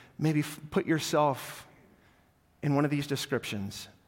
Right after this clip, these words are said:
Some of you know that your, your outlook needs to change so that you can find true peace with God, to be known. For others of you,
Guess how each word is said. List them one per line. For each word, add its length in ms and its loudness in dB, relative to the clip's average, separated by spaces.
Some 240 2
of 120 4
you 160 4
know 200 6
that 120 0
your, 280 2
your 160 0
outlook 380 0
needs 220 0
to 80 -4
change 560 -6
so 120 -8
that 120 2
you 100 2
can 160 0
find 300 0
true 200 -2
peace 680 -6
with 240 -4
God, 320 -2
to 80 -4
be 120 0
known. 400 -2
For 180 2
others 300 8
of 140 4
you, 320 0